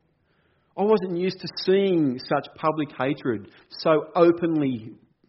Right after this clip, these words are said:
projected at people. "You're going to hell." Gay people were generally fearful of letting their choice be made public for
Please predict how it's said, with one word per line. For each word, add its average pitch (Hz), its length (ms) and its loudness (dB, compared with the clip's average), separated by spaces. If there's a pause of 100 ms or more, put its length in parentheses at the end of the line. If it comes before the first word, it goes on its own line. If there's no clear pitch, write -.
(320)
projected 147 520 -2
at - 180 -4
people. 113 380 -4
"You're 208 180 6
going 156 240 2
to 110 380 -4
hell." 135 500 4 (1080)
Gay 208 280 4
people 196 300 6
were 160 100 4
generally 180 500 4 (200)
fearful 185 400 0
of 135 80 -2
letting 190 460 0
their 185 160 4 (280)
choice 202 240 8 (140)
be 185 120 -2
made 165 300 -2
public 151 460 -4 (880)
for 139 80 -8